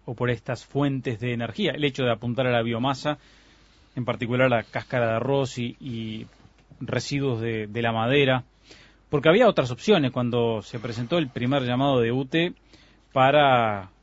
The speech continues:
contratar generadores, eh, privados. También estaba la posibilidad de construir pequeñas centrales hidroeléctricas, también estaba la posibilidad de montar,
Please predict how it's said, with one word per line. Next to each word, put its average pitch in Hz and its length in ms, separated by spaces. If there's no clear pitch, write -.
contratar 143 680
generadores, 127 800
eh, 123 200
privados. 143 800
También 127 260
estaba 127 240
la 117 80
posibilidad 113 380
de 113 100
construir 117 520
pequeñas 123 420
centrales 117 400
hidroeléctricas, 127 680
también 147 260
estaba 147 220
la 139 100
posibilidad 127 400
de 151 320
montar, 131 800